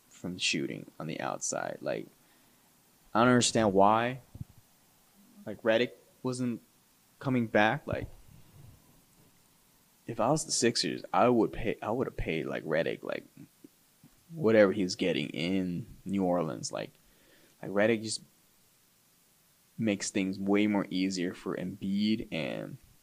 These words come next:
Simmons. Like, I mean, there are times where, like, Embiid, like, shoots, like, a bunch of threes, and, uh, I'm thinking, like, "What are you doing?" But at the same time, like, I'm thinking, like, "Dude, like,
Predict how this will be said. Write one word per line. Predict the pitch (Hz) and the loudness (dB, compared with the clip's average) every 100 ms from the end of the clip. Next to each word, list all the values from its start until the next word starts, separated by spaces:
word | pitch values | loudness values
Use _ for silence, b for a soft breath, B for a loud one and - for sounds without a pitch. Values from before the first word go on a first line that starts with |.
| - | -14
Simmons. | - 101 80 65 - | -6 -4 -4 -6 -8
Like, | 64 110 - | -6 -8 -10
I | - B B B B B B B | -14 B B B B B B B
mean, | 120 170 | 2 4
there | |
are | 214 | 4
times | - 175 170 | 2 2 4
where, | 151 113 95 | 4 4 4
like, | 90 | 0
Embiid, | - 98 98 104 101 | -4 -4 0 0 0
like, | 82 | -2
shoots, | - - 113 | -2 -2 -2
like, | 101 | -2
a | - _ | -6 _
bunch | - 107 107 | -2 -2 -2
of | 101 | -4
threes, | 101 104 | -2 0
and, | 98 95 - _ _ _ _ _ - | 0 -4 -8 _ _ _ _ _ -14
uh, | 107 | -6
I'm | 98 101 | -4 -4
thinking, | 127 120 98 | -4 -4 -6
like, | 82 | -6
"What | 113 | -6
are | |
you | 104 | -6
doing?" | 101 107 107 110 | -2 2 2 2
But | 110 95 | 0 -2
at | |
the | 113 | -2
same | - 117 113 | -2 0 0
time, | - 107 104 107 | 0 0 0 0
like, | 101 92 | -2 -4
I'm | - 104 | -6 -6
thinking, | - 101 101 | -4 -4 -2
like, | 92 92 | -4 -4
"Dude, | 92 82 - | -4 -4 -4
like, | - | -6